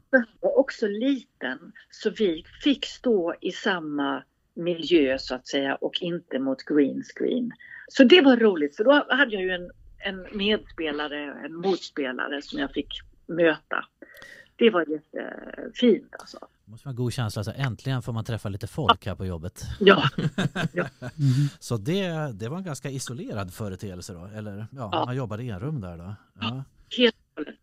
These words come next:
Speaker 1: helt ensam.
Speaker 2: Men
Speaker 1: Ja.
Speaker 2: därefter så blev det inte så mycket med barnprogram, men det var inte den där känslan som gjorde att du slutade göra barn-tv? Eh,
Speaker 1: Nej, utan, nej, men jag, eh, jag, eh,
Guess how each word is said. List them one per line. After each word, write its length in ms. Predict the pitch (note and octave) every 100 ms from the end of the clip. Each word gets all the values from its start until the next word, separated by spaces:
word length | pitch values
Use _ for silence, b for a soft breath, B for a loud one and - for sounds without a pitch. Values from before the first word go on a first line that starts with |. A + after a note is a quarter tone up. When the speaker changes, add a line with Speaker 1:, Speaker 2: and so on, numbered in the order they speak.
| _
Speaker 1:
helt 320 | G#3+ F3 -
ensam. 500 | D#3 D3 - C3+ A3+ _ _ _ _ _ - B B -
Speaker 2:
Men 80 |
Speaker 1:
Ja. 100 | C#3+ -
Speaker 2:
därefter 720 | G#2+ C3 F3+ D4 - - A2
så 120 | B2
blev 200 | A2 A#2+
det 60 | A#2
inte 100 | -
så 80 |
mycket 200 | A#2 -
med 120 | G#2 F#2+
barnprogram, 760 | A#2 G2 F2+ B2 A3+ F#2+ F2 G#2+ B B
men 140 | A#2 A#2
det 80 | C3
var 120 | C3
inte 560 | A#2 D3+ C#3+ B2+ A#2+ A#2+ B2 B2+ A2
den 140 | A2+ A2+
där 180 | C#3+ B2+
känslan 460 | A#2+ G2 - F#2
som 220 | D#2+ F#2 A2
gjorde 240 | G#2+ F#2
att 100 | F#2
du 280 | G2+ F#2+ F#2 E2+ D2 D2+ C2+ C#2+ D2
slutade 580 | - - G2+ E2 F#2+ F2+
göra 260 | F#2 F2
barn-tv? 600 | E2 G2+ F2+ E2 E3+ D3+ D#2+
Eh, 1200 | G2+ A2+ - - _ G2 G#2 G2 F#2 F#2+ F#3+ G3+
Speaker 1:
Nej, 340 | C4 C#4+ B3+
utan, 280 | C#4+ C#4+ C4+ - -
nej, 200 | A#3+ C4+
men 100 | C4+
jag, 260 | C4 G3 -
eh, 340 | - G#3 G3+ F#3 - - - _ _ _ _ _ _
jag, 540 | G#3 A3+ A#3+ G3 F3+ -
eh, 200 | F3